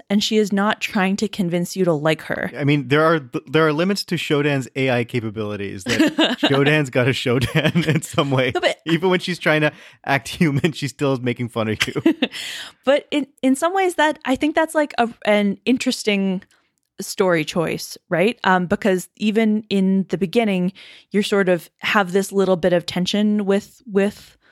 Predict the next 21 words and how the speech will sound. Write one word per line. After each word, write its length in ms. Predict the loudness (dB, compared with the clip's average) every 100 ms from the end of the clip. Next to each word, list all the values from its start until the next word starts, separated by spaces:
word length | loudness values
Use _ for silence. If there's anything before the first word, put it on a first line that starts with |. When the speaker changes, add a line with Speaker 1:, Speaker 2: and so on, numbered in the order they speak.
| _ _ _ _
Speaker 1:
this 180 | -2 -2
person 560 | -2 -2 -2 0 2 2
who's, 280 | 2 0 0
who's 280 | 0 0
directing 520 | -2 0 0 0 0 2
you. 240 | 2 0 -6 -18 -20 -20 0
Um, 440 | 2 4 4 0 -4 _ _ _ _ _ _ _
I 180 | 2 2
will 220 | 4 2
say 260 | 2 2 2
that 280 | 2 0 -2 _
I, 420 | 0 2 2 0 -6 _ _ _ _ _ -2
I 100 | 0
actually 840 | 2 0 -2 0 0 0 -2 -4 -8 _
kind 340 | -8 -2 0 2
of 140 | 2
was 180 | 2 0
hoping 420 | 0 0 0 0
that 160 | -2 0
there 180 | 0 2
would, 280 | 0 -2